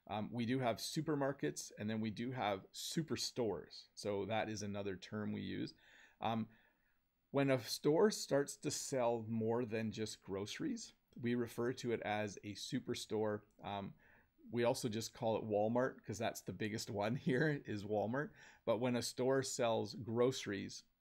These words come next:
and then they have toys and clothing and hardware as well, it, we would call it, um,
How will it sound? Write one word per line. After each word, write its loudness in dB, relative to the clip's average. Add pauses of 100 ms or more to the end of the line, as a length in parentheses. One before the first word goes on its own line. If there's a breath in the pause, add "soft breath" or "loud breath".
(220)
and -2
then 0
they -2
have 0
toys 0
and -8
clothing 0 (360 loud breath)
and -6
hardware 0
as -4
well, 0
it, -4 (140)
we 0
would -2
call 0
it, -8 (120)
um, -4